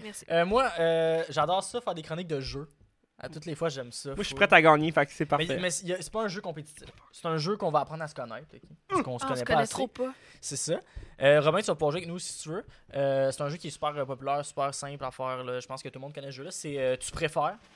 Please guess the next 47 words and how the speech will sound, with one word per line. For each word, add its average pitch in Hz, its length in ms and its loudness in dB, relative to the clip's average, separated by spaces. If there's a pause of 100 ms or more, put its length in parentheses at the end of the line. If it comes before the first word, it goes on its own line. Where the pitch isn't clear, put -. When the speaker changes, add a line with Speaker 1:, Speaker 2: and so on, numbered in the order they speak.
(320)
Speaker 2:
entre 147 380 -2
deux 147 320 -4
options. 131 300 -8
Ok, - 60 -18 (140)
Speaker 1:
Ok. 110 60 -12
Speaker 2:
fait - 60 -6
que 156 60 -2
là, 151 40 -4
je 147 80 -6
te 151 60 -2
donne 143 180 -2
deux 143 180 -2
options. 160 500 -2
Tu - 260 -8
nous 147 160 -4
dis 127 160 -10
pourquoi 151 320 -2
tu - 80 -12
choisis 131 180 -8
cette 131 140 -10
option-là. 127 500 -6
Speaker 3:
Ça - 120 -10
va 156 60 -4
être 156 60 -10
des 151 160 -6
Speaker 2:
Et - 20 2
on - 40 0
Speaker 3:
options 135 220 -2
Speaker 2:
apprend 180 80 0
Speaker 3:
à - 20 4
la 156 80 4
Speaker 2:
à 151 40 2
se - 100 -8
connaître. 147 200 -2
Speaker 3:
Chouani, 147 140 -6
là. 151 580 -12
Speaker 2:
Ben, 175 640 0
j'en 165 240 -2
ai 170 80 -6
pris 220 160 -10
des 214 100 -6
populaires 165 360 -2
sur 165 80 -6
Internet 147 340 -4
Speaker 3:
Ok. 139 60 -8
Speaker 2:
aussi, 131 280 -6
ok ? 107 140 -14